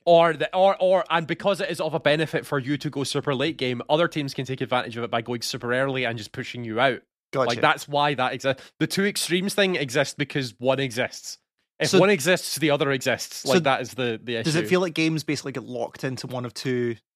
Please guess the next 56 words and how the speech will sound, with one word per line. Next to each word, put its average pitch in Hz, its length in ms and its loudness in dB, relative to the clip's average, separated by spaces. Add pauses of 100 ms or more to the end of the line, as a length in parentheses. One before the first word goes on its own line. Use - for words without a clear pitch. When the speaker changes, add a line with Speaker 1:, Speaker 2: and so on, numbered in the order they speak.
(120)
Speaker 2:
paths 135 400 4
where 135 100 2
Speaker 1:
Yeah. 156 160 6
Speaker 2:
you're 131 100 2
like, 127 280 0
they're 135 100 0
going 143 220 2
for 175 80 4
the - 0 -
Speaker 1:
Pretty 151 160 4
Speaker 2:
twenty 139 160 2
Speaker 1:
much, - 20 0
Speaker 2:
minute 139 220 2
Speaker 1:
yeah. - 40 -2
Speaker 2:
or 127 60 -2
they're 123 80 -4
going 123 160 -4
for - 60 -12
the 120 80 -8
ninety 120 220 -6
minute, 120 260 -2
and 123 100 -8
that's 117 320 2
it, 120 260 -2 (320)
basically? 123 480 -4
Speaker 1:
Yeah. 143 200 2 (360)
Speaker 2:
Okay. - 200 -6 (340)
Speaker 1:
Yep. 170 140 2
Speaker 2:
Fair - 80 -20 (480)
Speaker 1:
Pretty 151 100 2
Speaker 2:
enough. 139 160 4
Speaker 1:
much. - 160 -18 (240)
And, 143 80 -2
th-, 135 140 4
and 143 80 4
Speaker 2:
Weird. 131 100 4
Speaker 1:
that, 147 220 4
and 151 160 -2
that's 135 240 0
not 135 320 0 (180)
fun. 123 300 -2 (180)
Like, 117 200 0
that's 117 220 -4
not 120 240 2
interesting, 120 600 -2
and 107 100 -8
Speaker 2:
Yeah, 110 60 -2
Speaker 1:
that's 127 140 0
Speaker 2:
yeah. 120 40 -2
Speaker 1:
not, 107 320 -4
um, 101 640 -6 (500)
you 160 200 0
want, 160 360 4 (140)
what 175 200 4
you 185 120 -2
want 160 420 2